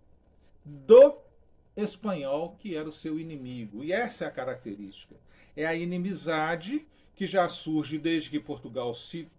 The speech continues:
se propôs como reino, é, reino independente, dentro de um terreno que era todo Espanha, né, que é, que é a Península Ibérica. E aí,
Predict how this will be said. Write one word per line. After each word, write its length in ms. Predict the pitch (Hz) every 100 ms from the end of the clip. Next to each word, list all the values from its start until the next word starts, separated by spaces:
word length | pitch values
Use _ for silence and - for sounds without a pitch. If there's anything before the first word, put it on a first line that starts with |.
| _ _ -
se 200 | - 160
propôs 560 | - 160 151 131 127
como 320 | - 127 135 113
reino, 640 | 110 120 123 143 254 294 - - - - - -
é, 180 | 127
reino 420 | 110 113 127 127 123
independente, 1000 | 120 117 151 151 127 123 143 - 294 302 - - - _ _
dentro 540 | 131 190 226 277 220 196
de 80 | 170
um 80 |
terreno 520 | 170 156 127 131 131 113
que 80 |
era 160 | 123 120
todo 280 | - 143 131
Espanha, 800 | 120 - 151 151 180 220 240 285
né, 160 | 208
que 140 | 208 135
é, 60 |
que 120 | 117 117
é 40 |
a 20 |
Península 500 | 113 113 110 - 120
Ibérica. 720 | 117 113 107 107 147 247 285 - - - - - - - - - - - - - - -
E 140 | 214 269
aí, 440 | 240 202 277 -